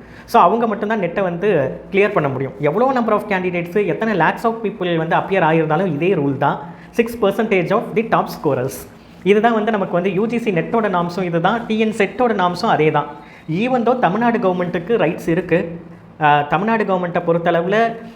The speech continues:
டி என் செட்டுக்கு யூ ஜி சி, ந-, யூ ஜி சி கொடுத்திருக்கிற நார்ம்ஸை வந்து ரொம்பவும் டீவியேட் பண்ணாம அவங்களுடைய ஓன் நார்ம்ஸையும் அந்த ஸ்கோர், அ, ட-, ஸ்கோரை ஃபைனலைஸ் பண்றதுல தமிழ்நாடு கவர்மெண்ட்டுக்கு equal and full rights இருக்கு.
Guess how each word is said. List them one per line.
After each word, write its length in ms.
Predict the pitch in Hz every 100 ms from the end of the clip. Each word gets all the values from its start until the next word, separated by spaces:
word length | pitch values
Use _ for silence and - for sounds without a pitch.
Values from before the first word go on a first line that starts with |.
| - -
டி 140 | 220
என் 120 | 226 220
செட்டுக்கு 440 | 202 - 226 233
யூ 240 | 208 214
ஜி 120 | 226 226
சி, 500 | 226 190 185 175 170 165 165 170
ந-, 640 | 165 165 160 156 156 156 165
யூ 120 | 220
ஜி 120 | 226
சி 160 | 220 208
கொடுத்திருக்கிற 500 | 180 180 175 214 175
நார்ம்ஸை 380 | 165 214 214
வந்து 240 | 185 - -
ரொம்பவும் 440 | 175 214 240 185
டீவியேட் 360 | 196 202 190 -
பண்ணாம 480 | 156 165 165 156 247 - - -
அவங்களுடைய 560 | 160 196 302 277 262 226 185
ஓன் 160 | 247 233
நார்ம்ஸையும் 680 | 180 202 208 202 202 247 240 - -
அந்த 400 | 175 170 170 170
ஸ்கோர், 420 | 165 170 220 220
அ, 360 | 165 147 139 - -
ட-, 260 | 165 151 147 - - -
ஸ்கோரை 200 | 226 220
ஃபைனலைஸ் 360 | 196 202 202 190 185
பண்றதுல 380 | 160 160 185 202
தமிழ்நாடு 380 | 170 202 190
கவர்மெண்ட்டுக்கு 680 | 165 160 160 160 165 247 240 -
equal 520 | 165 226 - 226 226 160
and 260 | 170 180
full 340 | 151 - 226 180
rights 320 | 170 170 139
இருக்கு. 320 | 135 -